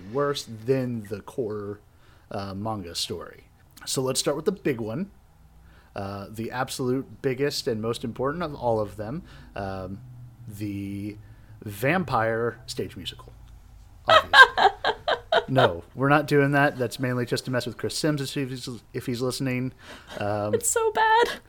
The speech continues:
Speaker 1: Yep. No, what we're gonna do is we're gonna start with the nineties anime.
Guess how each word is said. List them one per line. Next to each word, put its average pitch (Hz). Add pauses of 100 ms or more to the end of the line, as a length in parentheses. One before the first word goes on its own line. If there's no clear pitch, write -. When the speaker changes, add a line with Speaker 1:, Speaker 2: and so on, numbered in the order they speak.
(480)
Speaker 1:
Yep. - (1000)
No, 151
what 143
we're 147
gonna 208
do 120
is 127
we're 143
gonna 147
start 175
with 139
the 127
nineties 117
anime. 85